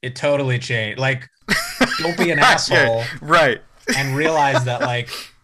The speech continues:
Speaker 1: it's been changing since before you,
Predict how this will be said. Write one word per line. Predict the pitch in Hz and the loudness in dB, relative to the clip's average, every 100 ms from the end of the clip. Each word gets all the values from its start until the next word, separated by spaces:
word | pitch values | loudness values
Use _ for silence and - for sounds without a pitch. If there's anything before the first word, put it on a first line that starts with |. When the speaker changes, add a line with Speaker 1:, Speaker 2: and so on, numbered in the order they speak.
| - | -8
Speaker 1:
it's | 147 131 | -6 -6
been | - 147 143 | 0 0 2
changing | 131 139 139 123 117 | 0 -2 0 -2 -4
since | - 123 - | -4 -6 -6
before | 120 - 131 120 | -12 -6 -2 -2
you, | 110 120 127 120 113 110 110 | -2 -2 0 0 -2 -4 -8